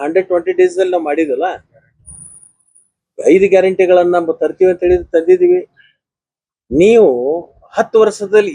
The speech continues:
ಏನ್ ಮಾಡಿದಿರಲ್ಲ, ಅದನ್ನ ಜನರ ಮುಂದೆ ಮತ ಕೇಳ್ರಿ. ನೀವು ಯಾವುದೇ ಒಬ್ಬ ವೈಯಕ್ತಿಕ ವಿಚಾರಗಳನ್ನ,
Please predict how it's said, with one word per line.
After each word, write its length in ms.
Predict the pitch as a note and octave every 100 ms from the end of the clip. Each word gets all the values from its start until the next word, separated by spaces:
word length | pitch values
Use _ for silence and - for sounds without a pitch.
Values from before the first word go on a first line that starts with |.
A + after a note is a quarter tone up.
| D3+
ಏನ್ 100 | G3 D#3
ಮಾಡಿದಿರಲ್ಲ, 560 | D3+ F3+ E3 A2+ F#2+ B2+ E3+ _ _ _ _
ಅದನ್ನ 220 | C#3+ F#3+ F3+
ಜನರ 200 | F#3 A3 A3+
ಮುಂದೆ 160 | G#3+ G3+ F3+ D#3
ಮತ 100 | F#3 -
ಕೇಳ್ರಿ. 320 | C3 - G2 _ _ _ _ _ _ _ _ _ _ _ _ _ _ _ _ -
ನೀವು 160 | D3+ D3+
ಯಾವುದೇ 260 | D#3 E3 F#3 E3+
ಒಬ್ಬ 140 | D#3+ D#3 D3
ವೈಯಕ್ತಿಕ 360 | D#3+ - D#3+ D#3+ D3+
ವಿಚಾರಗಳನ್ನ, 580 | - D3 C#3+ C3+ C3